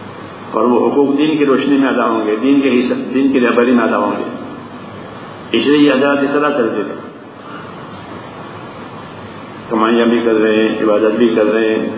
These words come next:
خدمت بھی کر رہے ہیں دین کی۔ ہاں، یہ اچھا طریقہ کہا جاتا ہے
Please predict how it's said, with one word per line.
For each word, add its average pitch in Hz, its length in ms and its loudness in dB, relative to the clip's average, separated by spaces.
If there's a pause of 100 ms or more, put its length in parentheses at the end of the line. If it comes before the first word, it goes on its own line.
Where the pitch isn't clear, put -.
خدمت 113 280 2
بھی 113 220 0
کر 110 120 2
رہے 107 340 0
ہیں 104 180 -4 (600)
دین 120 280 6
کی۔ 120 260 4 (1300)
ہاں، - 160 -6 (2500)
یہ 123 240 4
اچھا 127 240 0
طریقہ 139 320 2
کہا 117 260 0
جاتا 104 340 -4
ہے 90 40 -4